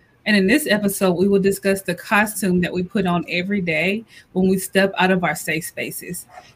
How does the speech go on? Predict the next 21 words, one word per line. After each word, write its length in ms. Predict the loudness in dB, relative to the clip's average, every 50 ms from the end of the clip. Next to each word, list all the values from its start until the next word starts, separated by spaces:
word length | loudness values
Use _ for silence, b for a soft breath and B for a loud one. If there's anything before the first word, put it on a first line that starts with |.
| B 0
If 100 | 2 4
you 140 | 4 4 6
read 200 | 4 4 2 2
the 80 | -2
title, 580 | -4 -2 0 0 2 2 2 0 -2 -2 -6 -8 -6
then 360 | -4 0 2 2 2 2 0
you've 160 | 0 0 -2
seen 340 | -2 -2 -2 0 0 2 2
that 160 | 2 0 2
this 160 | 0 -2 -2 0
episode 360 | -2 -2 -2 -2 -2 0 0 0
is 100 | 0 0
titled 300 | 0 0 2 0 0 0
Code 280 | 2 2 2 2 0
Switching. 440 | -2 -8 -18 -14 -8 -6 -4 -4 -4 _ b b b b b b b
What 180 | 0 2 4 4
is 160 | 4 4 2
code 260 | 0 0 2 2 2
switching, 340 | 2 0 -2 2 2 2 2 2
you 100 | 0 0
ask? 540 | 0 2 2 2 0 -2 -6 -10 -18 -18